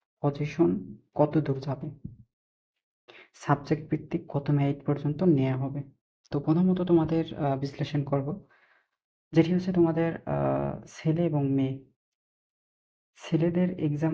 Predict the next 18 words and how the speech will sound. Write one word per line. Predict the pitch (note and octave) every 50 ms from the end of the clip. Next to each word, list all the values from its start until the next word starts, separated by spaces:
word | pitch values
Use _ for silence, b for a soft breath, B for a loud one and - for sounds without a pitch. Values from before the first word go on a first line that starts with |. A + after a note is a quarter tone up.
| D3+ - -
হয়েছে | D#3+ D#3+ D#3+ D#3 - - C#3 C#3 E3 - - _ - C#3+
ভর্তি | C#3 C#3 C#3 - C#3+
পরীক্ষায় | C#3+ D3 D3 C#3+ - E3+ D#3+ - D3 C#3
এক | C#3 -
শিফটে, | - - - D3 - - - - F#3 F#3+ D#3
যেখানে | C#3+ C#3+ - C#3+ C#3 C#3
উত্তীর্ণ | C#3 C3+ C3+ - - D#3 D3+ D3+ D3 D3+
হয়েছে | D#3 D3+ D3+ D3+ - - F#3 F3+
প্রথম, | - D3 C#3+ D3+ D3+ D3+
আহ, | D3+ - - E3+ D3 C#3 C#3 C3+ C3+ C3 D#3
একটি | D3+ - - - D#3 D#3 D#3
শিফট, | - D#3+ E3 - - - C3+
যেখানে | C#3+ C3+ C#3 C#3 C#3
উত্তীর্ণ | C#3 C#3 - - D3+ D3 C#3+ C#3+
হয়েছে | D3 C#3+ - F#3+ F#3 F#3 - - _ B B B B B B -
ষোলোশো | - D#3 C#3+ D3 D3 - - F#3+ -
পঞ্চাশ | - D3+ C#3+ C#3 - C#3 C3+ -
জন | - C3+